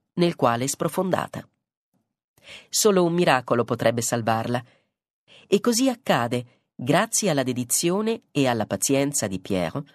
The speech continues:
Marie riuscirà a ritrovare la sua umanità, la sua memoria, il suo passato.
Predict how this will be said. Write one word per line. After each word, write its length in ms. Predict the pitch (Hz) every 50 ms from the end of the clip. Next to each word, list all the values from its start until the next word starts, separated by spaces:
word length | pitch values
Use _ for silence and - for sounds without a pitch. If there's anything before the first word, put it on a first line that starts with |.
| _ _ _ _ _ _ _ -
Marie 420 | - 190 196 196 190 240 262 277 269
riuscirà 460 | 247 226 208 - - 202 196 214 226
a 20 |
ritrovare 500 | 220 202 - - 180 175 202 220 226 220
la 120 | 196 170 165
sua 260 | - - 214 208 202
umanità, 580 | 202 190 196 185 185 196 190 - - 113 113 113 _ _ _ _ _ _ -
la 140 | - 143 151
sua 160 | - - 165
memoria, 580 | 165 170 170 160 135 117 117 127 127 127 - _ _ _ _ -
il 140 | - 165 143
suo 180 | - - 175
passato. 600 | - 185 180 - - - 80 62 - - - 117